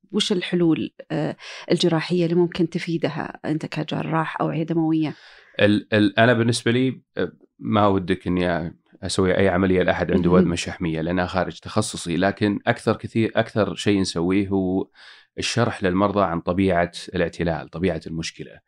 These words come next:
Speaker 2: آه، أوقات كثير يجونا بعد ما مروا على أربع، خمس، ست مختصين في تخصصات مختلفة، فما يندرى بالضبط وش الحل، وش التوقع،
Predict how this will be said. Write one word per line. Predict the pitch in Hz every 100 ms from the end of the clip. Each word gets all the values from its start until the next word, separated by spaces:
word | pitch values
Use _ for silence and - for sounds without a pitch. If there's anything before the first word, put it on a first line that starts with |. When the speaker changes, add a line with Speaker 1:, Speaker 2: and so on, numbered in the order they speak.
| - - - _
Speaker 2:
آه، | 87 85 82
أوقات | - 92 117 117
كثير | 117 104 107 101
يجونا | 90 95 101 95 90 85
بعد | 85 90 90
ما | 87
مروا | 87 87 80
على | 78
أربع، | 76 87 80
خمس، | 80 - 82 78 - - -
ست | - - -
مختصين | - 87 - 85 - 87 82
في | 82
تخصصات | 98 113 117 - 110 90
مختلفة، | - 104 87 85 - _ - - -
فما | - 92 90 87 87 87 87 - 98 92 - 107 110
يندرى | 110 107 95 87
بالضبط | 85 87 87 _ - _ _ _ _ _
وش | 95 95 92
الحل، | 85 95 85 65
وش | 85 -
التوقع، | - 92 90 - 71